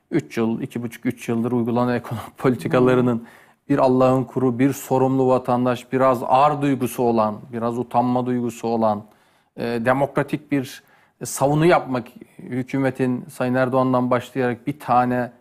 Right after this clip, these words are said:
Speaker 1: nedamet getirmiş sözü var mı? O zaman bu bedeli Türkiye niçin ödüyor? Biz aslında vazgeçmiş değiliz.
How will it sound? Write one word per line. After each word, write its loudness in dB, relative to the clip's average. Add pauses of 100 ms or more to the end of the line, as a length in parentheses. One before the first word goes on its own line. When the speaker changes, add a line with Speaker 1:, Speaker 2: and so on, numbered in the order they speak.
(140)
Speaker 1:
nedamet 2
getirmiş -4
sözü -6
var 0
mı? -8 (520)
O -14
zaman 2
bu -2
bedeli 0
Türkiye 0
niçin 0
ödüyor? 0 (680)
Biz 2
aslında 2
vazgeçmiş 0
değiliz. -6